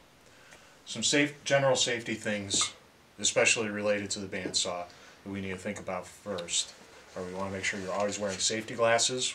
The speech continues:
while operating the bandsaw. You wanna remove any jewelry such as rings, watches, or bracelets.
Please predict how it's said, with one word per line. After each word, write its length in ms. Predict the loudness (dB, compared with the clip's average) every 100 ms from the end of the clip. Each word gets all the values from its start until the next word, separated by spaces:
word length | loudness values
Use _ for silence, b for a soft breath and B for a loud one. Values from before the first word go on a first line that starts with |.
| -6
while 200 | -4 -4
operating 360 | -4 -8 -8
the 160 | -6 -4
bandsaw. 480 | 0 4 4 4 -2 B B B B B -12
You 80 | -8
wanna 160 | -6
remove 320 | -6 -6 -6 -6
any 140 | -6
jewelry 440 | -2 2 2 2
such 300 | 2 0 -2
as 180 | -6 -8
rings, 520 | -6 -6 -4 -4 -4
watches, 420 | -2 -2 -2 -6 -10
or 60 |
bracelets. 800 | -6 -4 0 0 2 2 2 0